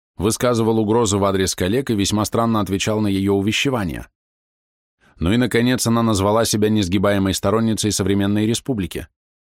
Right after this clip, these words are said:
Гораздо позднее, в порыве раскаяния, она отказалась от всех своих показаний.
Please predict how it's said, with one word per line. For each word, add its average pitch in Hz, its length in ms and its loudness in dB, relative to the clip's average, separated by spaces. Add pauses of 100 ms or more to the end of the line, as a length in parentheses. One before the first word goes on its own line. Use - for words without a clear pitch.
(800)
Гораздо 160 360 0
позднее, 160 380 2
в - 80 -14
порыве 143 280 2
раскаяния, 131 600 0
она 123 160 0
отказалась 127 500 0
от 98 100 -4
всех 117 240 -2
своих 104 260 0
показаний. 104 640 -4